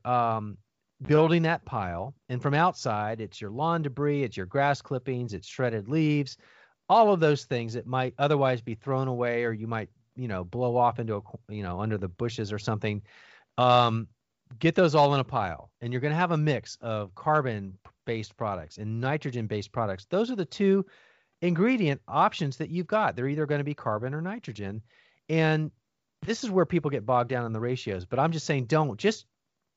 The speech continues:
put in what you've got and don't worry about what's what. And then you spray it with water once a week or so, and you mix it up once a week. So you get a turning fork or a broad fork or a pitchfork or a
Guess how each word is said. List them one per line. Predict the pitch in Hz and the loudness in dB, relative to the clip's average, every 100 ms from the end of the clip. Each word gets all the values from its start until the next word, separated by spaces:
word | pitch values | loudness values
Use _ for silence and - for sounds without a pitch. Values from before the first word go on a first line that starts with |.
| - | 0
put | 208 254 | 4 4
in | 247 | 4
what | 240 - | 2 0
you've | 196 | 0
got | 233 226 127 | 2 2 0
and | 131 | -4
don't | 131 208 | -2 -2
worry | 208 220 | 0 0
about | 196 180 - - - | 2 2 0 -10 -16
what's | 151 190 - | -2 -2 0
what. | 180 180 131 - _ _ _ _ _ | 0 0 0 -4 _ _ _ _ _
And | 123 | -2
then | 156 185 | 0 2
you | 165 | 0
spray | - - 175 | -2 0 2
it | 185 | 2
with | 175 139 | -2 -2
water | 127 110 107 110 120 | 0 0 0 -4 -8
once | 117 127 135 | -4 -4 -4
a | |
week | 127 123 117 | -4 -4 -4
or | 101 | -8
so, | - 98 98 - | -6 -4 -4 -4
and | 113 120 | -6 -4
you | 123 120 | -4 -2
mix | 127 165 - | 2 2 2
it | 214 | 2
up | 277 - | 2 0
once | 113 101 | -4 -4
a | 104 | -6
week. | 98 - | -8 -6
So | 139 | -6
you | 131 | -2
get | 143 | 0
a | 110 85 - | -2 -4 -4
turning | 190 202 196 | 0 2 0
fork | 185 185 185 - | 0 0 2 0
or | |
a | 104 | -4
broad | 107 180 185 165 | 0 2 2 0
fork | 180 175 170 | -2 -2 -2
or | 123 110 | -2 0
a | 95 90 - _ _ - | -2 -4 -8 _ _ -20
pitchfork | - 214 214 - 185 170 165 131 | 2 2 2 0 4 6 4 0
or | 110 | -2
a | 101 | -2